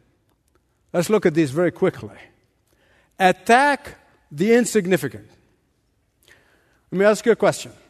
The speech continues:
Those of you who have been hearing me for quite some time,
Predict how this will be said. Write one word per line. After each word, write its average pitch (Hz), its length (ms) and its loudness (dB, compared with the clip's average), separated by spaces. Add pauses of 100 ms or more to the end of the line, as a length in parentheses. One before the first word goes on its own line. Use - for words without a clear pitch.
(920)
Those 175 280 0
of 180 120 0
you 208 100 2
who 220 60 6
have 185 100 2
been 180 160 2
hearing 196 360 2
me 196 180 2
for 160 220 -2
quite 185 300 -6
some 196 220 -4
time, 165 420 -4